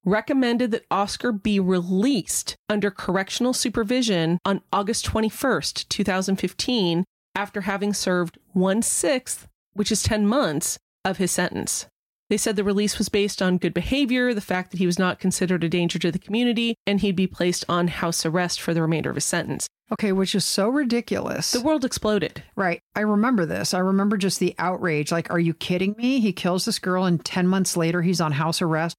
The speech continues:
Speaker 2: What the heck? And around this, and of course in the newspapers when reviewing this case,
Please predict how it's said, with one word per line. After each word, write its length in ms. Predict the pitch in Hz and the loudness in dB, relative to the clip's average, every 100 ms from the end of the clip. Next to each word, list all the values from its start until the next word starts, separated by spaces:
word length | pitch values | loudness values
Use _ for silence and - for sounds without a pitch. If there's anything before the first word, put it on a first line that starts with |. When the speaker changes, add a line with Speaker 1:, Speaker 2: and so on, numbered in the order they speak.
| - | -4
Speaker 2:
What 220 | 185 180 | -2 -2
the 80 | 170 | -2
heck? 340 | 170 139 - _ _ _ - | -2 -6 -14 _ _ _ -8
And 220 | - 180 - | -2 -2 -2
around 520 | 170 190 233 277 254 | 0 2 2 2 2
this, 520 | 170 151 160 170 - | 2 0 2 2 0
and 160 | - 170 | 0 0
of 100 | 151 | 0
course 260 | 185 175 | -2 0
in 100 | 170 | 2
the 80 | 165 | 2
newspapers 720 | 160 175 - 160 151 156 156 | 2 2 0 -2 0 -2 0
when 300 | 165 156 151 - | 0 0 0 -2
reviewing 500 | 165 156 202 196 151 | 0 2 2 2 0
this 180 | 143 | 0
case, 360 | - 160 147 - | -2 0 0 -2